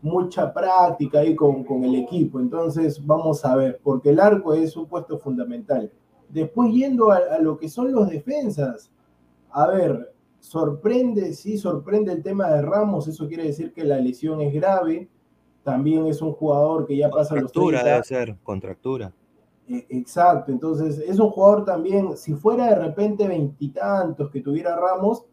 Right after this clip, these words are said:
Speaker 1: se recupera rápidamente, pero ya es un hombre de más de treinta años y la edad pesa en el fútbol.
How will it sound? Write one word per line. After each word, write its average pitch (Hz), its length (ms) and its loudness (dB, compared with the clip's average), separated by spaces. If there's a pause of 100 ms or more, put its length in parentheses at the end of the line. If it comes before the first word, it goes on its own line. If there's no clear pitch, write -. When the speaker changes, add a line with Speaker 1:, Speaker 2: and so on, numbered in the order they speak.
Speaker 1:
se - 220 -4
recupera 143 560 -4
rápidamente, 147 760 -2
pero 117 280 -8
ya 147 180 0
es 147 140 -8
un 156 160 -4
hombre 160 360 -2
de 123 140 -2
más 143 200 -4
de 143 100 -2
treinta 147 640 -2
años 170 440 -10 (460)
y 131 120 -2
la 131 160 -2
edad 147 260 2
pesa 156 280 -2
en 123 80 -8
el 113 120 -12
fútbol. 104 440 -10